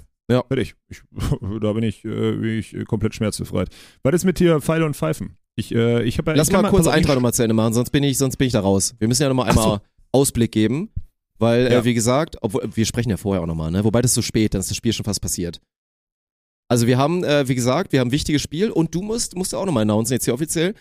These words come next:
Speaker 1: Spielst du nächste Woche wirklich dann nicht? Bist du
Speaker 2: Nee,
Speaker 1: raus?
Speaker 2: ich kann nicht spielen. Ich hab mir, achso, das kann ich aber offen erzählen, ist ja egal.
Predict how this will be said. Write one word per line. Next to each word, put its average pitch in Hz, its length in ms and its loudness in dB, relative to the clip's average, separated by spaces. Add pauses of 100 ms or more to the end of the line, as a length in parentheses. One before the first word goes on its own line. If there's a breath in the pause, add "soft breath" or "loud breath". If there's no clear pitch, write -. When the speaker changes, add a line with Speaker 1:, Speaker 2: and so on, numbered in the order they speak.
(120 soft breath)
Speaker 1:
Spielst - 280 -4
du 202 60 -2
nächste 196 200 0
Woche 190 300 0
wirklich - 200 -4
dann - 120 -4
nicht? 254 240 -6 (480)
Bist 127 120 0
du 120 40 2
Speaker 2:
Nee, 120 60 2
Speaker 1:
raus? 120 140 2
Speaker 2:
ich 113 100 -2
kann 131 120 -2
nicht 113 100 -2
spielen. 95 400 -6
Ich 123 140 -2
hab 165 100 -2
mir, 165 140 -2
achso, 147 140 0
das 143 160 0
kann 151 100 2
ich 165 100 2
aber 104 220 -2
offen 120 180 -4
erzählen, 135 240 0
ist 101 100 -4
ja 98 60 -2
egal. 101 300 -2